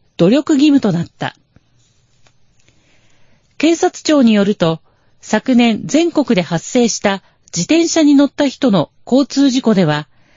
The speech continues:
死傷者の九割が着用していなかった。フリーアナウンサーの滝川クリステルさんは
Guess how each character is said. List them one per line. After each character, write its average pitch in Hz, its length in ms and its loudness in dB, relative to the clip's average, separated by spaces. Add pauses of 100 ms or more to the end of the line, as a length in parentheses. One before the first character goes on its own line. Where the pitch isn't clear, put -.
(260)
死 - 220 -6
傷 294 240 0
者 214 140 0
の 165 140 -2
九 330 260 0
割 233 240 2
が 151 220 -2 (240)
着 226 300 -2
用 294 200 4
し - 120 -6
て 262 100 2
い 220 100 2
な 240 120 2
か 185 100 -4
っ - 60 -8 (100)
た。 - 160 -10 (1300)
フ 226 200 -2
リ 339 200 2
ー 349 60 2
ア 339 60 2
ナ 339 140 4
ウ 339 60 6
ン 311 60 2
サ 233 200 0
ー 214 40 0
の 165 220 0 (180)
滝 190 280 0
川 311 240 4
ク 254 140 -2
リ 320 100 2
ス - 80 -8
テ 294 140 0
ル 233 80 0
さ 185 180 -2
ん 170 80 0
は 156 200 -4